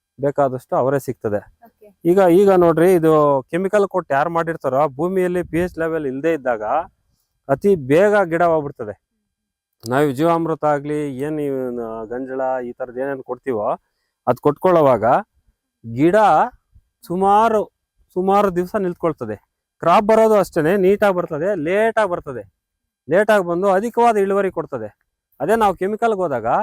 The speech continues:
Speaker 1: ಫಾಸ್ಟ್ ಗ್ರೋತ್ ಬಂದ್ಬಿಟ್ಟು, ಬೇಗ ಕಾಯಿ ಬಿಟ್ಬಿಟ್ಟು, ಅರ್ಧ ಡ್ಯಾಮೇಜು, ಅರ್ಧ ಒಳ್ಳೇದಾಗ್ಬಿಟ್ಟು ಗಿಡನೂ ಬೇಗ ಹೋಗ್ಬಿಡ್ತದೆ. ಇದು ಹಂಗಲ್ಲ, ನಿಧಾನಕ್ಕೆ ಬರ್ದ್ರುನು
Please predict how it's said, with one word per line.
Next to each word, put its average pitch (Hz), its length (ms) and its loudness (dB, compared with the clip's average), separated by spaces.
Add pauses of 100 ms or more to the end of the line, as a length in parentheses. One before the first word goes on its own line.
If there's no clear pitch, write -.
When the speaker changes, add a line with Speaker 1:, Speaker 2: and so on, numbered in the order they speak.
(720)
Speaker 1:
ಫಾಸ್ಟ್ 214 360 2
ಗ್ರೋತ್ 196 260 -2 (100)
ಬಂದ್ಬಿಟ್ಟು, 185 520 -2 (300)
ಬೇಗ 175 320 0
ಕಾಯಿ 185 280 0
ಬಿಟ್ಬಿಟ್ಟು, 165 440 -6
ಅರ್ಧ 147 240 -2
ಡ್ಯಾಮೇಜು, 180 500 -2
ಅರ್ಧ 156 200 -2
ಒಳ್ಳೇದಾಗ್ಬಿಟ್ಟು 147 760 -4 (460)
ಗಿಡನೂ 240 340 4
ಬೇಗ 214 220 2
ಹೋಗ್ಬಿಡ್ತದೆ. 165 560 -2 (380)
ಇದು 120 140 -4
ಹಂಗಲ್ಲ, 156 320 0 (540)
ನಿಧಾನಕ್ಕೆ 170 880 0
ಬರ್ದ್ರುನು 139 600 -6